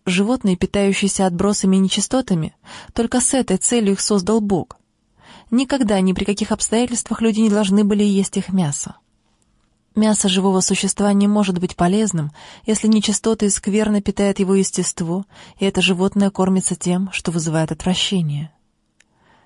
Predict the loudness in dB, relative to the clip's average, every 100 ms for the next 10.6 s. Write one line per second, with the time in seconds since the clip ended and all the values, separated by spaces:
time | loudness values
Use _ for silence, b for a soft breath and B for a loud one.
0 | b b b -12 -4 -4 -2 0 -2 -2
1 | -4 -2 0 0 0 0 0 -2 -4 -2
2 | 0 0 -2 -4 -2 -2 -4 -8 B B
3 | B -6 0 2 2 2 0 -2 0 0
4 | 2 2 0 -6 _ -14 -4 -2 0 2
5 | 2 0 -2 0 0 0 -2 0 0 0
6 | 0 -2 -4 -6 -4 -4 -4 -6 _ _
7 | _ _ B B B B 0 2 2 0
8 | 0 0 0 0 0 0 0 0 2 2
9 | 4 4 2 2 0 0 2 2 0 -2
10 | 0 0 0 -2 -4 -10